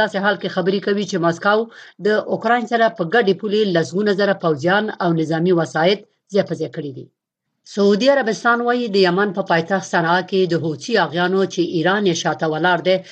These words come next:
د توغندیو د ورولو په مرکزونو هوایي بمبارۍ کړې دي. د سعودي سرکاري خبري اژانس د برید په هکله په ټویټر کې نن ویلي دي چې دا هوایي برید د حوثي اغیانو د بلاستیک توغندیو د برید په ځواب کې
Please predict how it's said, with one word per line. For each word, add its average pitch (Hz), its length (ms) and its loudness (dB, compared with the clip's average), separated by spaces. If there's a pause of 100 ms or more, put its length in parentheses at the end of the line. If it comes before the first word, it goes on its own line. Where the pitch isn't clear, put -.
(200)
د - 20 0 (120)
توغندیو 185 540 2 (100)
د 175 40 4 (100)
ورولو 170 380 4 (100)
په 170 60 2 (100)
مرکزونو 160 480 -2 (100)
هوایي 156 360 2
بمبارۍ 147 420 -2
کړې 135 220 -10
دي. 123 100 -12 (480)
د 185 40 2 (100)
سعودي 208 320 2 (100)
سرکاري 185 440 0
خبري 180 380 2
اژانس 185 280 2
د 165 140 0
برید 180 220 -2
په 170 100 2
هکله 180 320 -2
په 180 140 -4
ټویټر 226 360 0
کې 160 100 -2 (460)
نن 220 220 2
ویلي 208 340 0
دي 240 140 -4
چې 240 100 4 (440)
دا 208 80 2 (100)
هوایي 165 340 -2 (100)
برید 214 260 -4 (280)
د - 20 -4 (100)
حوثي 214 300 -2 (120)
اغیانو 208 320 0 (160)
د - 20 2 (140)
بلاستیک 202 500 -4
توغندیو 165 460 -2 (140)
د - 20 -2 (120)
برید 226 240 -6
په - 120 -4
ځواب 151 240 -2
کې 156 80 -8